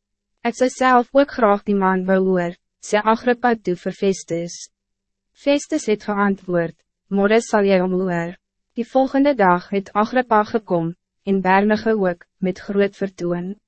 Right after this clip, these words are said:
Hulle het die saal binnengekom in geselskap van die generaals en die vooraanstaande inwoners van die stad. Op Festus se bevel is Paulus ingebring. Toe sê Festus, Koning Agrippa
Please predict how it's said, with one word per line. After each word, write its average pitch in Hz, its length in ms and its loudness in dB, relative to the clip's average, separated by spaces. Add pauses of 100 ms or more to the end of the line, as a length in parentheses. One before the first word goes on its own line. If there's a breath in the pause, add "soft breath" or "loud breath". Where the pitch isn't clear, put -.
(560)
Hulle 233 200 2
het 254 100 6
die 262 120 -2
saal 226 380 2
binnengekom 233 800 0
in 185 80 -2
geselskap 190 760 -2
van 196 180 -2
die 196 80 -2
generaals 180 800 0
en 202 140 2
die 196 100 2
vooraanstaande 220 880 2
inwoners 170 580 -2
van 180 140 -2
die 175 80 -6
stad. - 380 -10 (840)
Op 247 180 -2
Festus 254 560 0
se 262 100 -2
bevel 180 520 -2
is - 100 -12
Paulus 196 460 -2
ingebring. 185 600 -6 (360)
Toe 277 140 -4
sê 233 240 4
Festus, 196 640 -2 (280)
Koning 214 400 2
Agrippa 240 600 0